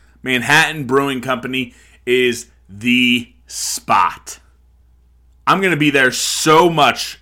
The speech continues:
before, uh, K-State men's basketball games this year, and you will love it. I promise you, there's a beer you will love on tap.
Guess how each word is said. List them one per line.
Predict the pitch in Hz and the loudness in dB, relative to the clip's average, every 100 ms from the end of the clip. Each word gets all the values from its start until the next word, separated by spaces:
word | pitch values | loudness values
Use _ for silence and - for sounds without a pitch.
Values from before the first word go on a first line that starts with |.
| 135 | -12
before, | 120 143 135 123 120 - | -8 0 0 0 -4 0
uh, | 123 113 | 0 0
K-State | 131 127 135 127 | -2 -4 -4 -4
men's | 123 113 | -6 -4
basketball | 107 107 - 113 | -2 -2 -2 -4
games | 110 104 | -4 -6
this | 107 - | -10 -4
year, | 107 104 - _ _ _ _ _ _ _ - _ _ _ _ _ _ | -2 -2 -6 _ _ _ _ _ _ _ -20 _ _ _ _ _ _
and | 127 127 117 | -8 -6 -4
you | 151 | -4
will | 160 151 | 2 2
love | 123 113 98 | 4 0 0
it. | 90 | -4
I | 107 | -4
promise | 107 - 147 151 175 165 | -4 -4 2 2 2 -2
you, | 170 175 175 175 - _ | -2 -2 -4 -8 -20 _
there's | - 127 123 | -4 -2 -2
a | |
beer | 113 - 131 135 151 151 | -6 -4 0 4 4 4
you | 107 120 151 | 0 -6 -2
will | 131 131 127 | 2 2 2
love | 117 117 113 - | 2 0 -2 -8
on | 110 107 110 | -4 -4 -4
tap. | - 101 90 - | -4 -2 -2 -6